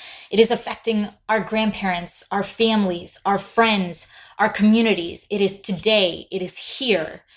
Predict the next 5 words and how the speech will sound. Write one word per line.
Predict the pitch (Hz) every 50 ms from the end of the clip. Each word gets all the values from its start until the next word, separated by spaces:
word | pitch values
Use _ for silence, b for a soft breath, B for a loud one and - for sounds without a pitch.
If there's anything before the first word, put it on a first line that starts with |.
| b b b b b b
It | 214 254 320
is | 311
our | 262 233 202
reality. | 165 196 180 170 180 180 214 208 180 - - - - - - _ b b b b b b b b b b b b b -
Um, | 196 196 190 180 180 180 180 175 -